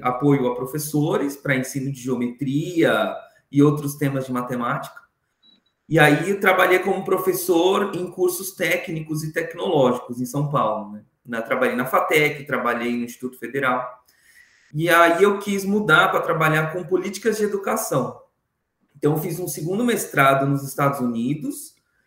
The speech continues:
sobre políticas de educação. Quando eu voltei dos Estados Unidos, eu comecei a trabalhar no Instituto Natura. E, na época, no Instituto Natura, eu trabalhei com apoio à gestão municipal da educação, num, numa plataforma que chama Conviva Educação.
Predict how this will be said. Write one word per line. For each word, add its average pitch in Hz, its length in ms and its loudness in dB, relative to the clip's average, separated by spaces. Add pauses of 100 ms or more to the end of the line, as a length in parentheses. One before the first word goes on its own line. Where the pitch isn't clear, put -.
(140)
sobre 175 420 2
políticas 147 460 0
de 139 60 -2
educação. 139 960 -4
Quando 190 200 -2
eu 240 100 4
voltei 160 640 0
dos 135 180 0
Estados 147 380 -2
Unidos, 156 280 -2
eu 196 120 -6
comecei 196 340 -4
a - 60 -8
trabalhar 165 360 0
no 151 80 0
Instituto 147 320 -4
Natura. 170 540 -4 (800)
E, 170 140 -8
na 170 280 6
época, 175 500 2
no 147 100 2
Instituto 151 340 0
Natura, 190 460 2
eu 233 80 6
trabalhei 202 560 2
com 208 240 0
apoio 190 480 2
à 196 80 4
gestão 196 420 0
municipal 190 600 -2
da 147 60 2
educação, 143 680 -4
num, 120 340 -4 (100)
numa 131 200 -4
plataforma 143 580 -4
que - 80 -12
chama 151 280 -6
Conviva 196 680 -6
Educação. 185 600 -6